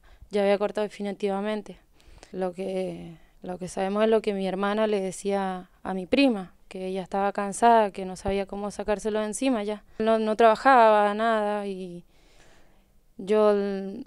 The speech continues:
hasta un día tuve que hablar con mi hermana para, para decirle que ya me había cansado, que,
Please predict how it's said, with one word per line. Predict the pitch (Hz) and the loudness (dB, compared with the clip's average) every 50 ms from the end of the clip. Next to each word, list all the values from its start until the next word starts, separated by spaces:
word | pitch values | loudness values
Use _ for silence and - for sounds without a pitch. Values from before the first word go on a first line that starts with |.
| - - | -12 -10
hasta | - 185 - - 214 208 | -10 -8 -4 -2 0 0
un | 214 214 208 208 208 208 | 0 0 -2 -2 -2 0
día | 214 220 214 208 | 2 2 2 2
tuve | 208 214 208 196 | 2 -2 -2 0
que | 214 | 0
hablar | 208 202 214 208 208 | 0 2 2 0 0
con | 214 220 | 0 -2
mi | 214 | -2
hermana | 214 220 226 233 233 226 214 | 0 2 2 2 2 2 0
para, | - 208 202 202 196 196 196 190 190 190 185 180 - _ _ _ _ _ _ _ _ _ | 0 0 0 0 -2 -2 -4 -6 -6 -8 -12 -14 -18 _ _ _ _ _ _ _ _ _
para | - - 202 | -6 -2 -2
decirle | 208 208 - - 226 220 226 208 | 0 0 0 0 2 4 4 6
que | 226 | 6
ya | 214 214 | 6 6
me | 208 220 | 4 4
había | 214 214 214 214 | 4 4 4 4
cansado, | 214 233 220 214 - - 233 233 233 220 | 2 0 -2 0 2 4 6 6 4 4
que, | - 214 208 208 202 196 190 190 185 196 | 0 -2 -2 -2 -2 -4 -6 -8 -10 -14